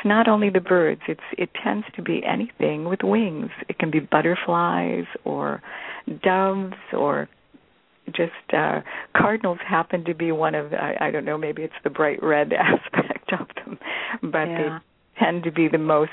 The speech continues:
Speaker 1: uh, visual and vibrant of,
Speaker 2: I
Speaker 1: of the
Speaker 2: thought it was white doves, uh, very much that represented, uh, angels.
Speaker 1: Uh, they, they do. In, in, in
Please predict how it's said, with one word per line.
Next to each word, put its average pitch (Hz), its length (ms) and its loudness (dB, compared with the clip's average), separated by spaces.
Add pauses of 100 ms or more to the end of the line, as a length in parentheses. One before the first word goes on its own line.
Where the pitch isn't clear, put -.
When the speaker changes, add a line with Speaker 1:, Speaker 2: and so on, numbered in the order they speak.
(180)
Speaker 1:
uh, 147 440 4
visual 151 500 4
and 143 200 0
vibrant 147 680 -2 (140)
of, 143 200 -4 (100)
Speaker 2:
I 233 160 6
Speaker 1:
of 277 60 -6
the 277 60 -8
Speaker 2:
thought 269 260 2
it 247 80 -2
was 220 180 2 (140)
white 185 580 0
doves, 214 360 2 (300)
uh, 87 140 0
very 151 300 -4
much 160 220 -6 (140)
that 147 220 -2
represented, - 920 -6
uh, - 200 -8 (280)
angels. - 480 -8 (1040)
Speaker 1:
Uh, 254 240 6
they, - 100 4 (160)
they 262 160 4 (140)
do. 311 320 6
In, 190 380 -4
in, 180 400 -6
in 180 180 -6